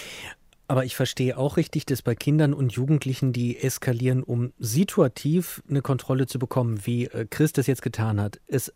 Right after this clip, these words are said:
eigentlich schon hilft, immer wieder klarzumachen, was die Regeln sind, was gesellschaftlich erwünscht ist und dass dafür teils wenig Bewusstsein ist, was dieses gesellschaftlich erwünschte Verhalten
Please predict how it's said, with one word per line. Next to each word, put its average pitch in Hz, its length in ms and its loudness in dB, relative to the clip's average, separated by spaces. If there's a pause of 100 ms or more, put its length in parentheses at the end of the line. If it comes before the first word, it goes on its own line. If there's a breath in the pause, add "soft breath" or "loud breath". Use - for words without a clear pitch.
eigentlich 143 520 2
schon 147 180 2
hilft, 143 480 0
immer 143 260 4
wieder 135 160 2
klarzumachen, 127 800 0 (160)
was 120 380 0
die 123 140 -2
Regeln 139 480 4
sind, 175 420 0 (840 soft breath)
was 127 320 2
gesellschaftlich 127 720 0
erwünscht 117 460 -2
ist 143 260 0
und 123 240 -2
dass 120 160 -2
dafür 120 380 -2
teils - 280 -2
wenig 127 280 0
Bewusstsein 127 580 -2
ist, 143 320 -4 (640 loud breath)
was 123 220 0
dieses 135 300 -2
gesellschaftlich 123 680 0
erwünschte 131 400 0
Verhalten 117 560 0